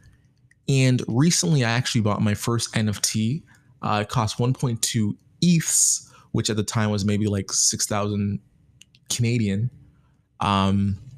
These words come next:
and I gotta say, man, after really looking into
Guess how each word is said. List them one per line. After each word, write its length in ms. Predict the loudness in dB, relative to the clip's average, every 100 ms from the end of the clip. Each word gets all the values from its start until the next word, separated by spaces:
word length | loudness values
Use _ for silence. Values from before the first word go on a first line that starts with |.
| -20 _ _ -20 _ _ _ _ -20 -18 -4 -2
and 100 | 2
I 120 | 2
gotta 200 | 0 0
say, 300 | 0 0 0
man, 420 | 0 -2 -4 -6 -14 -20 -20 -20 -12 -2
after 280 | -2 2 0
really 480 | 2 2 2 2 0
looking 460 | 0 0 0 0
into 680 | 2 0 -2 0 0 0 -4